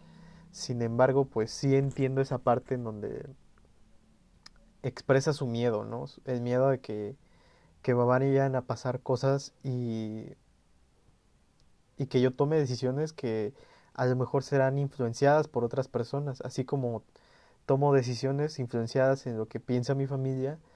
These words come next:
así voy a estar, pues, influenciado acerca de lo que va a pasar con, con las personas a mi alrededor y no voy a tomar las decisiones que me convengan a mí, porque, pues, yo solo, suelo ser muy abnegado, ¿no? O sea, de que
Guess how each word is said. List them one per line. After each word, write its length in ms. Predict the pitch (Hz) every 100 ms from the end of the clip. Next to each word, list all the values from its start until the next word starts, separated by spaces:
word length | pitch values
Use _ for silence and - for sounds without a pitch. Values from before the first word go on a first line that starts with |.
| _ _ _
así 220 | 123 - 131
voy 160 | 127
a 40 | 123
estar, 400 | - 120 117 117 -
pues, 220 | 117 - _ _
influenciado 640 | 143 120 123 117 131 127 127
acerca 380 | 123 123 120
de 120 | 127 110
lo 100 | 107
que 160 | 110
va 160 | 107 113
a 100 | 120
pasar 300 | 117 120 117
con, 400 | 127 117 107 139 _ _ _ -
con 140 | 131
las 140 | 127
personas 460 | 127 123 143 151 151
a 60 | 143
mi 100 | 143
alrededor 540 | 147 151 151 160 156
y 60 | 143
no 160 | 143 156
voy 120 | 165
a 100 | 160
tomar 220 | 151 156
las 100 | 147
decisiones 600 | 147 139 147 143 147 - _
que 120 | - 127
me 140 | 127
convengan 460 | 131 131 135 139 135
a 60 |
mí, 200 | 143 151 - _ _ _ _
porque, 560 | - 143 - 151 147 143 -
pues, 160 | 147 147
yo 120 | 165
solo, 420 | - 180 175 175 - _ -
suelo 300 | 190 208 214
ser 320 | - 180 180
muy 240 | 170 180
abnegado, 560 | 180 139 107 110 110 104
¿no? 180 | 113 139
O 40 |
sea, 180 | 135 123
de 120 | 120
que 280 | - 117